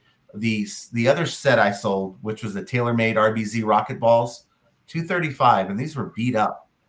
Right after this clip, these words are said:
Okay, I sold them for two thirty-five, and they not only, uh,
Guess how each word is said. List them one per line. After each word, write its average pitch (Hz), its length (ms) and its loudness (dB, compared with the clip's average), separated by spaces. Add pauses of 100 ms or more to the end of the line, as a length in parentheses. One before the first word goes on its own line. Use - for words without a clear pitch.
(400)
Okay, 101 480 -4
I - 40 -20
sold - 180 -6
them 139 80 -10
for 131 80 -6
two 131 180 -12
thirty-five, 127 500 -4 (180)
and 113 420 0
they 110 480 -2
not 127 260 4
only, 127 540 0 (460)
uh, 196 540 0